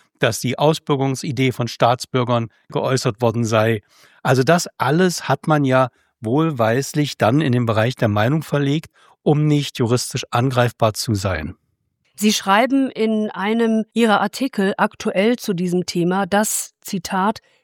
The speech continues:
Speaker 2: "Kartenhaus der Korrektivdarstellung sei nun zusammengebrochen". Ist das Berliner Urteil für Sie der Beleg, dass die zentrale Darstellung von Anfang an nicht haltbar war?
Speaker 1: Das wusste ich schon vorher.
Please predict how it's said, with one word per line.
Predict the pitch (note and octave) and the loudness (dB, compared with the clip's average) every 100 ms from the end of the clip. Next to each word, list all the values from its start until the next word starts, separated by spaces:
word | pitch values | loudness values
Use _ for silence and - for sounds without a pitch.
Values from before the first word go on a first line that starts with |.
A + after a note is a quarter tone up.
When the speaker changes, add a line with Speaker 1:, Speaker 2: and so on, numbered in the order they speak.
| _ | _
Speaker 2:
"Kartenhaus | - A3+ C4+ B3 G3 D#3+ D#3+ A3+ - - _ _ _ - | 0 2 2 2 0 0 -2 -4 -6 -16 _ _ _ -2
der | F#3+ | -2
Korrektivdarstellung | - G#3+ G3 - - C4 - - F#3+ A#3+ - A3+ A3 G#3+ | 0 0 -2 -4 0 0 0 0 0 -2 -4 -4 0 -2
sei | F3+ F#3+ F#3+ | 0 0 4
nun | F#3+ G#3 A#3 A3 _ _ | 4 4 4 2 _ _
zusammengebrochen". | - G#3 F#3 G3+ G3 E3+ D#3+ - C3+ - E3+ - _ _ _ _ - | -4 0 4 4 4 2 -4 -8 -8 -8 -14 -14 _ _ _ _ -2
Ist | A3+ - | -2 0
das | A#3+ A3+ | 0 0
Berliner | - G3 A#3 D#4+ D4+ | -2 0 2 2 0
Urteil | G#3+ C4+ - G3 F#3 A3+ C4 | 0 0 0 -4 -2 -2 -6
für | - G#3+ | -2 -2
Sie | F#3 A#3+ B3+ | 0 0 0
der | A3 | 0
Beleg, | F#3+ E3 F#3+ D4+ - _ _ _ - | 0 0 0 -2 -8 _ _ _ -2
dass | G#3+ - | -2 0
die | G#3+ | -4
zentrale | - G3 F#3+ - E3+ A#3 A3 | -2 -2 -2 -2 -2 0 2
Darstellung | F3+ G3+ A3+ - G#3+ G#3+ | 2 0 -2 -2 2 2
von | - F#3+ - | 2 0 0
Anfang | - A#3 - G3 G3+ | 2 2 2 -2 0
an | - C4 | 2 2
nicht | A#3+ F3+ - - | 4 0 -4 -8
haltbar | D#3 - E3+ | -6 -8 -8
war? | E3 F3+ C4+ _ _ _ _ _ _ _ _ _ | -6 -6 -8 _ _ _ _ _ _ _ _ _
Speaker 1:
Das | A2+ A2+ | -4 -2
wusste | C3 D3+ | -2 -4
ich | - | -4
schon | B2 | -4
vorher. | - C#3 F3 C#3 G#2 | 0 4 4 4 0